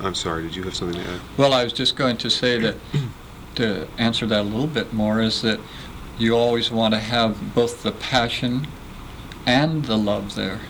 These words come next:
Speaker 2: In other words, some, some traditions might say to you, "Well, you know, to be really spiritual, uh, you shouldn't be thinking about anything lustful," or, y-,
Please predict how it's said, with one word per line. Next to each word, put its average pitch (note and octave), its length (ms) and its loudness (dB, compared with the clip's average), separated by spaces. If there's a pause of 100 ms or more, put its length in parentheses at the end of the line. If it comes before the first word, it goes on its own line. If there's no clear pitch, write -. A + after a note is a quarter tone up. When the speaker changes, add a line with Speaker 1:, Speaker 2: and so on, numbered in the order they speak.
(100)
Speaker 2:
In B2 120 2
other B2+ 220 2
words, A#2 260 4
some, C#3+ 320 2 (120)
some C#3+ 240 4
traditions A2+ 580 0
might A2 320 2
say A#2 260 4
to A#2 160 -4
you, G#2 240 0 (380)
"Well, A#2 320 4
you A#2 120 2
know, A2 160 2
to A2+ 120 -2
be A#2 160 2
really A#2 300 2
spiritual, A2+ 760 0 (400)
uh, G#2+ 200 2
you G#2+ 140 0
shouldn't G#2 500 0
be G#2 260 2 (200)
thinking G#2+ 380 0
about G2 400 -2
anything G#2 400 2 (140)
lustful," G#2+ 520 2
or, G2 120 -6 (200)
y-, A2+ 120 -2